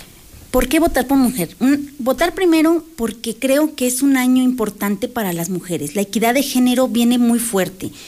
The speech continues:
Y sobre todo, soy una mujer muy comprometida, muy responsable. Mi trabajo habla por mí. No tengo cola que me pisen. Gracias a Dios, soy una mujer honesta, de trabajo. Mis padres me enseñaron eso.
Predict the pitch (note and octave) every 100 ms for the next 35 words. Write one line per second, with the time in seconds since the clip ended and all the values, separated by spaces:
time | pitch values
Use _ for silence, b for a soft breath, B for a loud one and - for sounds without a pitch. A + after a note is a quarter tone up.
0 | B B - G3+ A3 A3+ A#3 C4 B3+ D4
1 | D4 B B - C4 C4 C#4+ B3+ A#3 A#3+
2 | B3+ B3+ B3+ G#3+ G3+ F#3+ F#3+ G#3 G#3+ -
3 | - A#3+ C#4 C#4 - A3 - F#3+ G#3 G3
4 | A#3+ A#3+ A#3+ B3 A#3+ D4 D4 D#4 C#4 C4+
5 | B3+ A#3+ G#3 G3 G#3+ B B B3 C#4 C#4+
6 | D4 D4 - A#3 A#3+ B3+ A3 F#3+ F#3 F3
7 | G#3 G#3 F#3 A3 A#3+ C4 B3+ A3+ A3+ A3+
8 | B B - A#3+ B3+ B3+ A#3+ A#3+ B3 A#3
9 | A3+ A3 - A#3+ - G#3+ G#3 A3+ G3 G#3
10 | G#3 C4+ C4+ B - G#3 - A3+ A3 A#3+
11 | A3+ A3+ A3 G#3 G#3 G#3+ G#3+ G3 -